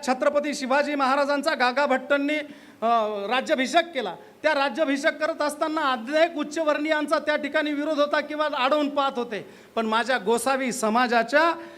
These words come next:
निश्चल पुरुगुरूंनी सुद्धा दुसरा राज्याभिषेक राजाधिराज छत्रपती शिवाजी महाराजांचा केलेला आहे.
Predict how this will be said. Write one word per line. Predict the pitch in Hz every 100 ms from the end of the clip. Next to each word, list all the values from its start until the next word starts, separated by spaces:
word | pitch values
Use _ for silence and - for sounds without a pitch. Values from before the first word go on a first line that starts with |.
| -
निश्चल | 190 214 269 277 320 427
पुरुगुरूंनी | 381 381 339 285 311 311 294 302
सुद्धा | 285 240 269
दुसरा | 254 175 240 240 370
राज्याभिषेक | 359 311 208 294 269 247 277
राजाधिराज | 240 254 240 269 233 247 254 254
छत्रपती | 233 240 247 233 233
शिवाजी | - 220 226 226
महाराजांचा | 208 208 214 202 185 190
केलेला | 190 190 214
आहे. | 240 339